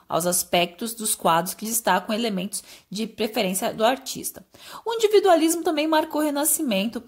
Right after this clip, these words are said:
Foi importante para a valorização dos autores das obras de arte, aspecto que não era tão ressaltante na Idade Medieval. É, a pintura renascentista produziu um ideal de beleza que marcou o pensamento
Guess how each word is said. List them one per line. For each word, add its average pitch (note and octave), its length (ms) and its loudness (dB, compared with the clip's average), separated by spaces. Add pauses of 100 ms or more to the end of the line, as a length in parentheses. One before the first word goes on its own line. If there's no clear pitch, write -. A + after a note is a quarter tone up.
(340)
Foi C4+ 160 2
importante C#4+ 680 -2
para A#3 180 4
a - 20 0
valorização C#4 840 2
dos C4 120 0
autores F#3+ 580 0
das F#3+ 280 2
obras F3+ 380 0
de C4+ 160 0
arte, - 340 0 (220)
aspecto E4 500 2
que - 80 -20
não F4+ 140 2
era D#4+ 180 8
tão E4 260 0
ressaltante D4 800 0
na C4 80 -4
Idade B3+ 260 -2
Medieval. B3+ 600 0 (500)
É, D#3+ 200 2
a - 100 0
pintura D#4+ 360 0
renascentista D4 600 -2
produziu A#3+ 440 -4
um - 20 -2
ideal A3+ 540 4
de G#3+ 120 -6
beleza G3+ 520 -2
que - 120 -12
marcou D4 360 0
o D4+ 40 -6
pensamento B3 800 -2